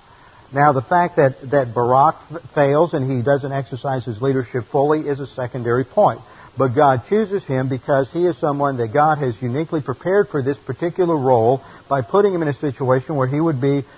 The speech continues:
familiar, he would have good intelligence on the, um, on the operations of Sisera and Yabin.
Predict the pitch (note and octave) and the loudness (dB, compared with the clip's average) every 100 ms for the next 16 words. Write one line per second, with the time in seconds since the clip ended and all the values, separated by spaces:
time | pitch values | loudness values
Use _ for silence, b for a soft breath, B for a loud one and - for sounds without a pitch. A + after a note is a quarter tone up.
0 | B - C3+ D3 C#3+ E3+ C3+ C#3+ D3 C#3 | B -2 -2 0 2 2 2 0 -2 -2
1 | A2+ D3 E3 D3+ D#3 C3 A#2+ C#3 C#3 D3 | 0 0 0 -2 0 0 0 -4 -8 -6
2 | C3 B2+ B2 B2 A#2+ A#2 A2+ b b b | -4 -4 -2 -2 -2 -2 -6 b b b
3 | b _ B2+ C3 B2 B2+ C3+ D#3 C#3+ B2+ | b _ -2 0 0 2 0 0 0 0
4 | B2+ - C3 C#3 C3+ B2+ B2 G#2 - D3+ | -2 -4 -8 -8 -6 -4 -4 -6 -4 -4
5 | D3 B2+ C3+ D3 C3+ B2+ C3 A#2+ C3+ C3 | -2 0 2 0 -4 -6 -6 -4 0 0
6 | C#3 E3 G#2+ | 0 -6 -8